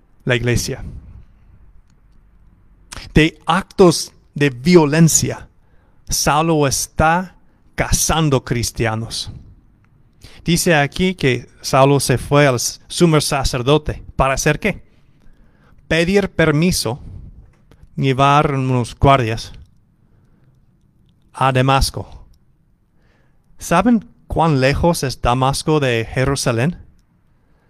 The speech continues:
Es como de doscientos miles. Es, es fuerte lo que Saulo quiere hacer. Y tan extremo es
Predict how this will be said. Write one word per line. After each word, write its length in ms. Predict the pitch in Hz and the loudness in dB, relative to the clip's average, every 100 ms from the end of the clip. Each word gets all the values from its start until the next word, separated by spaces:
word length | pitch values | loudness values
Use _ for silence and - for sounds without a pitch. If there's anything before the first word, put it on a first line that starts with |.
| _ _ _ _ _ _ _ _ _ _ _ _ _ _ _ _ - | _ _ _ _ _ _ _ _ _ _ _ _ _ _ _ _ -4
Es 140 | 147 | -4
como 260 | - 185 202 | 0 0 2
de 180 | 165 135 | 2 0
doscientos 840 | 123 151 156 - 160 170 170 151 | 0 0 0 0 2 2 2 2
miles. 340 | 139 170 110 - - _ _ - - - _ _ _ _ _ _ _ _ _ _ _ | 2 -2 -4 -10 -20 _ _ -20 -20 -20 _ _ _ _ _ _ _ _ _ _ _
Es, 280 | 175 220 - _ _ _ _ _ _ _ _ _ _ _ _ _ _ _ | 0 0 0 _ _ _ _ _ _ _ _ _ _ _ _ _ _ _
es 220 | 156 143 - | -4 -2 -4
fuerte 600 | - - 202 220 - 131 | -10 2 4 4 0 -2
lo 140 | 123 | -2
que 120 | 135 | -2
Saulo 440 | 113 143 127 117 - | -4 -2 -2 -2 -4
quiere 300 | 143 135 123 | -4 -2 -2
hacer. 640 | 107 - 131 131 127 - - - _ _ _ _ _ _ _ _ _ | -2 -2 -2 -4 -8 -20 -20 -20 _ _ _ _ _ _ _ _ _
Y 140 | - 143 | -8 -6
tan 240 | - 175 | 0 0
extremo 720 | 170 - - 160 175 180 143 | -2 -6 -6 -2 0 2 2
es 480 | 175 170 - - - | 2 0 -4 -10 -14